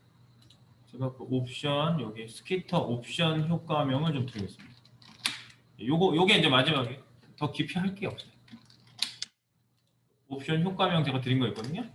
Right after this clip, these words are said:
그거를 붙여넣기 한번 하세요. 여기에 스키터 옵션 효과명.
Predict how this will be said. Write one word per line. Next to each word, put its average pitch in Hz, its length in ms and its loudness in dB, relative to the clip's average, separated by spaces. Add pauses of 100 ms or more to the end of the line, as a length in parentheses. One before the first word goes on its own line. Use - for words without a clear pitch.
(920)
그거를 175 300 2
붙여넣기 180 420 0
한번 156 240 2
하세요. - 240 -2 (1080)
여기에 107 300 -6 (1200)
스키터 - 440 -4
옵션 123 520 -2
효과명. - 320 -2